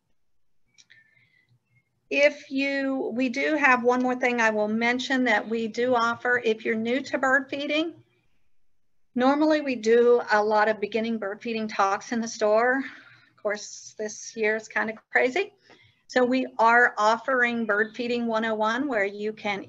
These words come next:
email us or Facebook message us, and we'll set a time for one of our certified bird feeding specialists, either at this store or our La Plata store, to set up a, an appointment with you, for you to come in. We walk you through the store,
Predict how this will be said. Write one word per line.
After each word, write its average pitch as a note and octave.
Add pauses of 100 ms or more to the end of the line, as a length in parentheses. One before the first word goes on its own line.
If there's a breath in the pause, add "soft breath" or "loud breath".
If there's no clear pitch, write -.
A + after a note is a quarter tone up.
email B3
us B3+
or F#3+
Facebook B3
message C4+
us, C#4+ (480 soft breath)
and A#3
we'll C#4
set C4+
a G#3+
time A#3
for A3+
one G#3+
of G#3+
our G#3
certified A3
bird G#3+
feeding A3+
specialists, A#3+ (140)
either G3
at F#3+
this A#3+
store B3+
or G#3+
our G#3
La F#3+
Plata B3
store, D4+ (800)
to G#3 (100)
set -
up A#3+
a, G#3+ (100)
an G3+
appointment B3+
with B3+
you, B3
for A3+
you A3
to A3
come B3
in. A3+
We G3+
walk A3
you B3
through B3
the A#3
store, G#3+